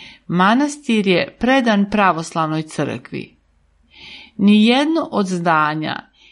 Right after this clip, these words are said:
nije bilo pogodno za život, teritorija je bila zapuštena. Hiljadu devetsto devedeset četvrte godine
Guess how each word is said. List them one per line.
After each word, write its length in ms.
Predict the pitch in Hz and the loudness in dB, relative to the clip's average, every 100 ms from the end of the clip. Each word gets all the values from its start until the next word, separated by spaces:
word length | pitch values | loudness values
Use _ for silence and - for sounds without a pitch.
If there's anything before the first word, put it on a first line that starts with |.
| _ - | _ -8
nije 400 | 175 190 247 285 | 0 2 2 2
bilo 440 | 202 202 226 220 | 2 2 0 0
pogodno 580 | 190 175 180 190 180 180 | 0 2 2 0 0 -2
za 200 | 170 180 | 0 0
život, 600 | 165 165 156 147 - - - - - _ - | 2 2 2 0 -6 -14 -20 -20 -20 _ -2
teritorija 800 | 196 185 185 185 190 202 175 | 0 2 0 0 2 2 2
je 80 | 156 | 0
bila 340 | 160 160 151 147 | 2 2 2 0
zapuštena. 960 | 151 143 143 165 - - 143 - - _ _ _ _ _ _ _ _ - | -2 -2 -4 -10 -10 -10 -10 -10 -14 _ _ _ _ _ _ _ _ -16
Hiljadu 440 | - 302 320 247 | -4 0 2 0
devetsto 680 | 196 208 202 170 - - 160 | 0 2 0 0 0 0 0
devedeset 680 | 165 175 180 190 208 254 247 | -2 -2 0 0 0 -4 -2
četvrte 540 | 202 202 214 208 202 | 0 0 -4 -4 -2
godine 640 | 180 175 156 156 156 160 | 0 0 0 -2 -4 -4